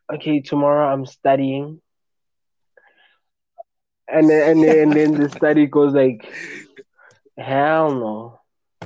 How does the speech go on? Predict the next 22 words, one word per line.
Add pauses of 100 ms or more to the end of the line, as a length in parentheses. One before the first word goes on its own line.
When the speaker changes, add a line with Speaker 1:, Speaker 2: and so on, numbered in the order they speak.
(1600)
Speaker 2:
Now,
yeah.
Speaker 1:
<laughs>
You
Speaker 2:
Hell
Speaker 1:
see,
Speaker 2:
no.
Speaker 1:
and
then (720)
study
and
then
take
a (160)
two, (180)
four,
five (160)
day, (120)
even
three
weeks (680)
break.